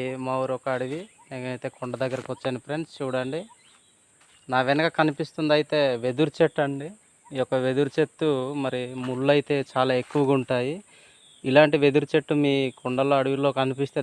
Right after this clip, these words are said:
దయచేసి దగ్గరకైతే వెళ్ళకండి, ఎందుకంటే ప్రమాదము. ముళ్ళు, ముళ్ళు అయితే వీటిలో బాగా ఉంటాయి. మరి ఇది చైనా నుంచి వచ్చిన వెదురు చెట్టు అని తెలియదు. మరి ఇది మా కొండల్లో అయితే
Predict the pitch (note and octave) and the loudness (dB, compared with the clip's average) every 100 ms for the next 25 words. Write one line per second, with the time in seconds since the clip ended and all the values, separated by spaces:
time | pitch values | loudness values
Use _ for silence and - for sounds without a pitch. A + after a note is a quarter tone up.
0 | B2 B2+ A#2+ C#3+ - C#3 A#2+ A#2+ B2 B2 | 0 0 0 -4 -4 -6 -2 -2 -2 -4
1 | C3+ C3+ B2 B2 B2 B2 B2 A#2+ C3+ C3 | -4 -2 -2 -2 -4 -4 -4 -4 -4 -4
2 | C#3 - A#2+ C3 C3+ B2+ A#2+ G#2+ - _ | -4 -2 2 2 2 -2 -4 -10 -14 _
3 | _ _ _ - B2+ C#3 D3+ E3 D3+ C3+ | _ _ _ -10 -2 0 2 2 0 -2
4 | - C3 C3 C#3+ D#3+ D3+ D#3+ C#3+ C3+ C3+ | -8 -6 -2 0 0 0 -2 -2 -6 -6
5 | B2 B2+ C3 C3 B2+ C#3 C3+ B2+ B2 B2+ | -2 -2 -2 -4 -2 0 0 -2 -2 -2
6 | B2 C#3 - _ _ _ _ _ _ _ | -4 -8 -18 _ _ _ _ _ _ _
7 | _ - C#3 C#3+ D#3 D#3 D#3 D3 D3+ - | _ 0 4 6 6 6 4 2 -2 2
8 | D3 C#3 B2+ B2+ C#3 - C#3 D3 C#3+ D3 | 2 4 2 0 -2 -2 -2 0 0 0
9 | C#3+ D3 E3 E3 D3 C#3 B2+ B2+ B2 B2+ | 2 2 2 0 2 0 0 -2 -4 -8
10 | B2+ _ _ B2+ A#2+ B2 - B2+ C3+ C#3+ | -16 _ _ -6 0 0 0 2 4 6
11 | C#3+ C#3+ | 4 2